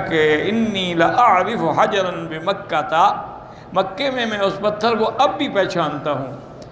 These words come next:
"युसल्लिमु अलैया क़ब्ल अन बुइस्तु", अभी मुझे नबूवत भी नहीं मिली थी, लेकिन जब मैं वहाँ से गुजरता तो मुझ पर सलाम पढ़ता था।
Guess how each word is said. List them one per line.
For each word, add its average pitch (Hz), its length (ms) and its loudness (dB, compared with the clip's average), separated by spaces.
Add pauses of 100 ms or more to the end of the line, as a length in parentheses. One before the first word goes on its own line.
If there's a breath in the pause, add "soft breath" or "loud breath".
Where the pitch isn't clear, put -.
(180)
"युसल्लिमु 254 680 2
अलैया 196 500 4
क़ब्ल 165 320 0
अन 156 360 0
बुइस्तु", 175 420 0
अभी 226 260 2
मुझे 220 300 2
नबूवत 196 440 2
भी 285 180 0
नहीं 214 160 -2
मिली 156 260 0
थी, 131 340 -8
लेकिन 208 380 0
जब 254 240 2
मैं 240 100 4
वहाँ 208 280 4
से 185 100 0
गुजरता 185 400 2
तो 180 100 -4
मुझ 170 140 -2
पर 165 160 -4
सलाम 151 380 0
पढ़ता 139 320 -2
था। 139 140 -8